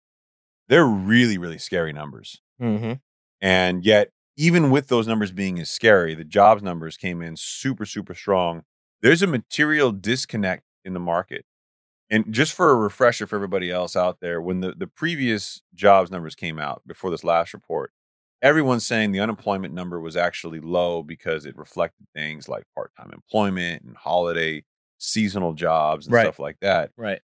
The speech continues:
Speaker 1: And then the next one, which took our unemployment rate to three point four percent, down, not up,
Speaker 2: Right.
Speaker 1: was a complete out of nowhere shock because all the excuses we made for the three point five percent unemployment weren't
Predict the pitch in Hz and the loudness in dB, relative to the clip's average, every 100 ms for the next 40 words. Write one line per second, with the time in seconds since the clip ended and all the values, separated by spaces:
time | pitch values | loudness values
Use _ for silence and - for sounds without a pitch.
0 | _ 101 107 185 131 107 98 120 160 - | _ 0 4 6 4 0 0 0 0 -2
1 | 107 92 - 135 107 104 95 104 95 90 | -4 -4 -6 0 2 2 -2 -4 -4 -6
2 | 82 - 95 - 78 73 120 156 104 - | -8 -8 -12 -10 -12 -6 -2 -2 -4 -12
3 | 76 - _ 104 139 98 80 117 156 87 | -12 -14 _ 2 2 2 2 2 4 0
4 | - _ _ 107 95 - _ _ _ _ | -6 _ _ -2 -2 -4 _ _ _ _
5 | _ _ _ _ - 107 98 - 104 92 | _ _ _ _ 4 4 4 -2 -4 -4
6 | 120 120 110 _ _ - 117 120 110 104 | -4 -4 -4 _ _ 4 6 6 6 6
7 | 101 95 90 - - 110 95 - 87 90 | 6 4 0 -2 4 6 6 -2 -4 -4
8 | - 107 120 123 - 117 110 98 98 98 | 4 4 4 2 -6 -10 -10 -10 -8 -2
9 | 98 - 82 98 87 98 90 - 98 98 | -4 -4 -14 -14 -12 -10 -6 4 4 4
10 | 85 - 80 80 78 - 82 80 73 _ | -4 -12 -10 -12 -14 -12 -12 -12 -16 _
11 | _ _ 85 92 | _ _ -8 -8